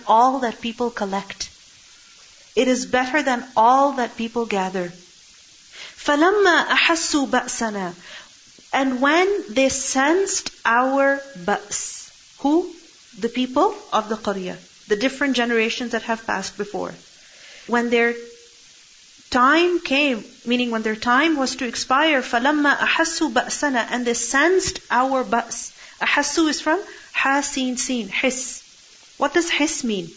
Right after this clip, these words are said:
Sense, right? To perceive something with your senses. So for example, through sight, through hearing, through smell, through touch.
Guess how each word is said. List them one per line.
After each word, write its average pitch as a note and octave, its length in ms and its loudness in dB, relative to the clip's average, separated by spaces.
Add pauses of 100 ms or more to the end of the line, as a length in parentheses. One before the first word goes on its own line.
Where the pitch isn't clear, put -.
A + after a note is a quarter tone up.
(440)
Sense, - 760 -4 (360)
right? D#4 240 -4 (380)
To B3 80 -6
perceive C#4 460 -2
something A#3+ 380 -4
with A3+ 180 -6
your G#3 100 -4
senses. A3 540 -4
So G#3 60 -10
for A3 140 -2
example, G#3+ 460 -4 (320)
through G#3 160 -6
sight, B3+ 460 0
through - 280 -6
hearing, B3+ 520 0
through G#3 200 -8
smell, B3+ 520 0 (260)
through G#3+ 200 -4
touch. - 560 0